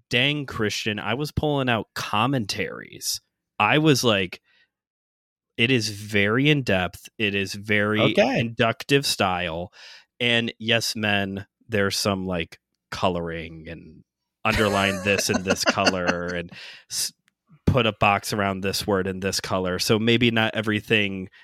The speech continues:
Speaker 1: will be very comfortable to you, but it's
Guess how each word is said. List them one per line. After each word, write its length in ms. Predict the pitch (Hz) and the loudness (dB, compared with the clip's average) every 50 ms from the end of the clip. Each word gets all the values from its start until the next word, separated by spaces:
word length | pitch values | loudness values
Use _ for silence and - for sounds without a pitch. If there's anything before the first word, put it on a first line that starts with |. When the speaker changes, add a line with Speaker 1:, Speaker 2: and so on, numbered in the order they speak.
| _ _ | _ _
Speaker 1:
will 180 | - 120 110 104 | -4 -2 -2 -2
be 220 | 98 107 107 98 | -2 -2 -2 -2
very 300 | 95 98 107 98 95 92 - | -2 -4 -4 -4 -4 -4 -6
comfortable 580 | - - - 110 98 - - 104 - 92 87 87 | -6 -4 -4 -4 -4 -4 -6 -2 0 0 -2 -2
to 160 | - - 92 | -4 -6 -6
you, 300 | 85 87 87 85 82 78 - - - - - - - _ - | -4 -4 -4 -6 -6 -10 -12 -16 -20 -18 -18 -20 -20 _ -14
but 460 | 117 113 - 101 95 92 90 80 - - _ _ _ _ _ _ _ _ _ _ _ _ _ - | -6 -2 0 0 0 0 -2 -4 -6 -10 _ _ _ _ _ _ _ _ _ _ _ _ _ -2
it's 360 | 104 117 147 160 - - - | -2 0 0 -2 -4 -8 -10